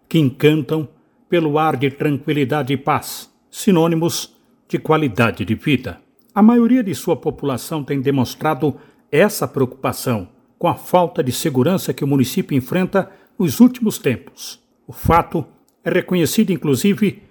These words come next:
pelo prefeito da cidade, Paulo Sérgio de Oliveira, o Paulinho, P P. Apesar de admitir a falta de segurança do município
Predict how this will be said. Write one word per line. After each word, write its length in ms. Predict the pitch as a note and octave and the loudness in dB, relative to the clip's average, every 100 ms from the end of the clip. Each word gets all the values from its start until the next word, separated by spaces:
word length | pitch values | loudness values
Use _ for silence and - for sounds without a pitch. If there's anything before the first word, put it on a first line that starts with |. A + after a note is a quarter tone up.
| _ - | _ 0
pelo 200 | G3 F#3+ | 2 2
prefeito 520 | G3 C3+ - G#3 - | 0 -2 0 -2 0
da 140 | G3 | -2
cidade, 580 | - G3 B2+ A2 - - _ _ - | -2 -2 2 0 0 -20 _ _ 0
Paulo 340 | D3 D3 C#3+ | 2 2 0
Sérgio 540 | B2+ - D3+ D3 - C3+ | -4 0 0 0 -4 -2
de 100 | C#3 | 0
Oliveira, 580 | C#3 B2+ D#3 D3+ D3+ - - _ _ - | 0 0 -2 -2 -4 -6 -16 _ _ -10
o 80 | C3+ | -4
Paulinho, 640 | - E3 D3 D3+ D#3 C#3+ - _ _ | 4 4 4 2 0 -2 -6 _ _
P 120 | D#3 | -6
P. 320 | - B2+ F#2 - _ _ _ - | -2 -4 -4 -12 _ _ _ -6
Apesar 480 | F#3 A#3 - C#4 | 4 4 4 0
de 100 | A#3 | 0
admitir 520 | A3 F3+ C#3+ - E3+ C#3+ | 0 2 0 0 -2 -2
a 80 | |
falta 400 | A2+ - E3+ - | -2 -2 -2 -2
de 100 | C3 | -4
segurança 580 | B2 D3+ C3 D3 C#3 - | -2 -2 0 0 0 0
do 80 | C3+ | 0
município 760 | C3 C3+ G#2 - D#3+ - D#3+ | 2 2 0 -2 -4 -2 -6